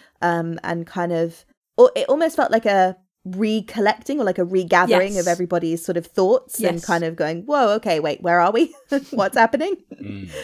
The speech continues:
Speaker 1: Which I appreciated as someone who sometimes struggles to remember exactly who is who with all the really cool fantasy names
Speaker 2: Yeah,
Speaker 1: that
Speaker 2: I'm getting
Speaker 1: David
Speaker 2: to that point now. Yep.
Speaker 1: brings,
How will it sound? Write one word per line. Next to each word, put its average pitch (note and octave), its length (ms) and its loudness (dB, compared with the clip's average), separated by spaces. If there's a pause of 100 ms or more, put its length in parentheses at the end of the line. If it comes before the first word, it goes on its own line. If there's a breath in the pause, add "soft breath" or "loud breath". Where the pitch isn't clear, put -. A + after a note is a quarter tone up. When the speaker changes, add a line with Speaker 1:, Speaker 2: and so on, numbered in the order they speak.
(200 loud breath)
Speaker 1:
Which B3 180 4
I C#4+ 200 6
appreciated G3 880 0
as F#3 140 0
someone F#3+ 380 2
who F#3+ 340 0
sometimes A#3+ 500 2
struggles G3+ 380 0
to - 100 -2
remember F#3 600 2
exactly G3 440 0
who G3 160 4
is F3 140 -2
who G#3+ 240 2
with F#3+ 140 -2
all F3 100 2
the F3 100 -2
really E3+ 240 -2
cool F3 280 -2
fantasy F3 400 -2
names D#3+ 240 -4
Speaker 2:
Yeah, F#3 100 -2
Speaker 1:
that F#3+ 100 0
Speaker 2:
I'm F#3+ 160 -2
getting G3 260 -2
Speaker 1:
David F#3+ 120 0
Speaker 2:
to G3+ 60 -2
that F#3+ 80 -2
point F#3+ 220 -4
now. F3+ 200 -10 (180)
Yep. F#3 280 -8
Speaker 1:
brings, A3+ 420 0